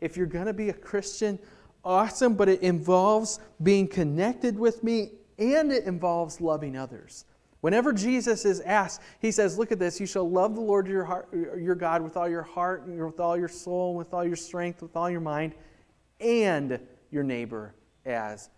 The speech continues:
yourself." It's a connected. You can't love God and go out and hate others and treat everybody like a jerk. It doesn't work like that. It's connected. It's loving God and it's loving others. John thirteen puts it like this,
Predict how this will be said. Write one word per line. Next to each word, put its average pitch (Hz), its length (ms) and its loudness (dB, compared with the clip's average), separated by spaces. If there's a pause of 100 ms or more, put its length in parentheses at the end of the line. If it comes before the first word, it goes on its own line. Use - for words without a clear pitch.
(100)
yourself." 123 400 -4 (280)
It's 160 200 -4
a 160 60 -4
connected. 165 600 -4 (160)
You 151 120 0
can't 190 320 0
love 190 200 6
God 165 300 6
and 165 100 -2
go 160 160 6
out 147 380 4 (160)
and 139 120 -2
hate 139 200 -2
others 110 560 -4 (300)
and 127 120 -10
treat 165 240 2
everybody 147 460 0
like 120 180 -2
a 135 60 -6
jerk. 123 460 -10 (340)
It 143 80 -6
doesn't 143 280 2
work 156 320 -4
like 107 260 -10
that. 107 240 -12 (180)
It's 147 200 -4
connected. 151 680 -4 (180)
It's 147 240 0
loving 156 340 0
God 143 320 -2 (280)
and 185 420 0
it's 160 300 -4
loving 151 300 0
others. 151 420 -2 (200)
John 165 260 2
thirteen 180 420 -4
puts 165 240 -8
it 165 80 -6
like 160 220 -6
this, 156 340 -4